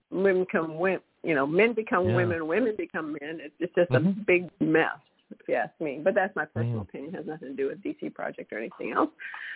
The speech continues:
Speaker 2: That's
Speaker 1: Um,
Speaker 2: true.
Speaker 1: but yes, um, the defining men and women is, it's become so muddled with craziness. Uh, and it's, it, you're right.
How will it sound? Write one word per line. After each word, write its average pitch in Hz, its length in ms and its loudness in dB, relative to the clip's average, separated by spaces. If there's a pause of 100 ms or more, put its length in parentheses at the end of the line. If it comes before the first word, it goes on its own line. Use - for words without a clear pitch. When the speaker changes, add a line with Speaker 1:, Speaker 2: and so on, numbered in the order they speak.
(120)
Speaker 2:
That's 202 120 10
Speaker 1:
Um, 190 200 8
Speaker 2:
true. 214 100 6
Speaker 1:
but 202 240 4 (220)
yes, 170 240 -2 (720)
um, 151 440 -6 (1120)
the 170 260 2 (360)
defining 180 720 0 (500)
men 180 340 -4
and 165 160 -2
women 175 360 -2
is, - 160 -4 (140)
it's - 120 -14 (100)
become 170 460 -2
so 143 280 6 (480)
muddled 156 600 4
with 113 180 4 (960)
craziness. 170 640 2 (540)
Uh, 156 320 2
and 269 100 4
it's, 294 160 0
it, 277 220 4
you're 269 140 2
right. 220 280 4